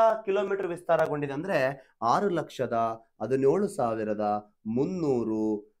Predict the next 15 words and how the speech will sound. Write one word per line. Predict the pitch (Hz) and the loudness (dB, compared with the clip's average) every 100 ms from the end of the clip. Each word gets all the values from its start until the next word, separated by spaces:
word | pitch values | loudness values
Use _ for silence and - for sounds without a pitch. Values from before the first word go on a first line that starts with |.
| _ | _
ಲಕ್ಷ | 107 135 160 - | -4 -4 -4 -2
ಚದುರ | 214 208 151 139 147 | -2 0 -4 -2 -2
ಕಿಲೋಮೀಟರ್ | 139 147 127 120 113 107 107 110 110 107 107 _ _ | -2 -4 -2 -2 -2 -4 -4 -2 -2 -2 -4 _ _
ವಿಸ್ತಾರಗೊಂಡಿದೆ. | 104 117 - 117 117 113 113 110 113 110 110 110 107 - _ _ _ _ | -10 -10 -8 -6 -4 -4 -4 -4 -4 -4 -2 -2 -4 -6 _ _ _ _
ಹಿಮಾಲಯ | 113 110 113 110 107 107 104 - _ _ _ _ _ - | -8 -6 -4 -4 -4 -4 -4 -10 _ _ _ _ _ -10
ಗೊತ್ತಿರ್ಲಿ, | 107 123 - 143 135 135 139 | -8 -8 -2 -2 0 -2 0
very | 117 127 143 | 2 2 2
important. | 135 185 127 127 127 - _ _ _ _ _ _ _ _ _ _ _ _ _ _ _ _ _ _ _ - | -2 -2 0 0 -2 -6 _ _ _ _ _ _ _ _ _ _ _ _ _ _ _ _ _ _ _ -8
ಹೌದಾ? | 131 139 110 - _ _ _ _ _ _ _ _ _ _ _ _ _ _ - | -2 0 0 -4 _ _ _ _ _ _ _ _ _ _ _ _ _ _ -4
ಈ | 208 | 0
ರೀತಿ | 254 269 | 0 2
ಏನು | 277 262 | 2 2
ಹಿಮಾಲಯ | 202 202 220 226 220 | 2 6 8 8 6
ವಿಸ್ತಾರಗೊಂಡಿದೆ | 185 185 208 196 190 180 165 135 | 2 0 4 4 4 -2 -2 -2
ಅಲ್ಲ? | 104 | 4